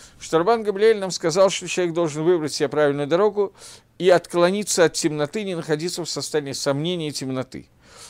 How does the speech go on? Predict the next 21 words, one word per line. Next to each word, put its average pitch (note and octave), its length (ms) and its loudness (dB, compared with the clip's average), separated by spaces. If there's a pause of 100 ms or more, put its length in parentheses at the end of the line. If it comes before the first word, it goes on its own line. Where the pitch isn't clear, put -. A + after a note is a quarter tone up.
После F3+ 300 0
этого B3+ 260 6
приходит A3 500 4
его G3 240 2
сын, C3+ 400 -2 (240)
Раби C3 180 -4
Шимон D#3 380 -2
бен D#3 160 -4
Гамлиэль, F3+ 420 0 (540)
и A3 260 -2
добавляет F#3 760 8
к - 80 -12
словам E3 500 4 (640)
отца G3 540 2 (500)
новый F3+ 500 2
иньян, A#2+ 500 -4 (100)
новые D3 400 -2
вещи. - 360 -12 (680)
Он A#3 220 4
говорит, G3+ 500 4 (600)
что D#3 680 4